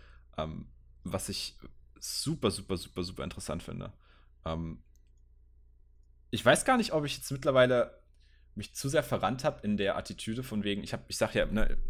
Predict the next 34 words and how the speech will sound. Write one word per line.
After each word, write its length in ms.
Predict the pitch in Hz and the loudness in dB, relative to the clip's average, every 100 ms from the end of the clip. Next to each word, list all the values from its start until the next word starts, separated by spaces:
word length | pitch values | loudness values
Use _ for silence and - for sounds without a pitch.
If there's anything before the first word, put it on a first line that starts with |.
| - | -2
der 100 | - | 0
Moment 240 | 92 90 - | 0 0 2
Standardsatz, 560 | 101 104 101 98 - - - - - | 2 4 4 2 2 -4 -14 -14 -6
ähm, 260 | 82 87 - - - - | -4 -2 -4 -10 -20 0
mir 140 | 107 | 2
ist 100 | 107 | 4
es 160 | - - | 2 2
lieber, 320 | 123 117 101 | 4 8 8
wenn 240 | 92 90 - | 6 2 0
ein 120 | 95 | 0
Produkt 500 | - 92 113 - - | 0 2 0 -2 -12
beziehungsweise 380 | - 95 85 85 | -6 -4 -2 -2
ein, 200 | - 90 | -4 0
irgendein 320 | 107 113 95 | 2 2 2
Medium 440 | 101 107 107 98 - - | 2 2 2 2 -4 -4
interessant 560 | 104 - 107 - 95 120 | -2 0 0 2 2 2
ist, 180 | 147 - | -2 -4
als 140 | - | -4
dass 180 | 95 - | -4 -2
es 120 | - | -4
gut 240 | - 120 143 | -4 -4 -4
ist. 260 | 185 - - - - - - - - - - - - - - - - - - - - - - - - | -6 -8 -16 -20 -20 -20 -20 -20 -20 -20 -20 -20 -20 -20 -20 -20 -20 -20 -20 -20 -20 -20 -20 -14 -2
Und 200 | 101 92 - | 0 -2 -2
Eva 300 | 113 180 131 | 2 4 4
hat 260 | 131 - | 0 -4
beides 320 | - 113 131 - | 2 2 2 -4
geschafft, 520 | - - - - - - | -4 -2 -4 -8 -18 -8
was, 300 | 90 - - | -6 -4 -6
was 120 | - | -2
selten 280 | 98 107 78 | 0 0 -2
ist. 260 | 85 - - - _ - - - - | -10 -10 -16 -20 _ -20 -20 -20 -12
Weil 140 | - | -6
Eva 180 | 120 135 | 2 2
ist 320 | 101 - - | 2 -2 -10